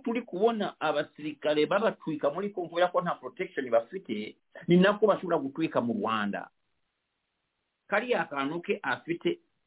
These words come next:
bajya bavuga ngo arakafite muri Kigali, ko kakaprotecting ya Kigali, kugatwika ni umunota. Kubera ntaba ari ikintu ashobora kuhisha,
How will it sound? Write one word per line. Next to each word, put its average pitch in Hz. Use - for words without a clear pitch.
bajya 131
bavuga 147
ngo 117
arakafite 143
muri 143
Kigali, 127
ko 147
kakaprotecting 107
ya 101
Kigali, 101
kugatwika 143
ni 135
umunota. 120
Kubera 131
ntaba 120
ari 147
ikintu 110
ashobora 113
kuhisha, 123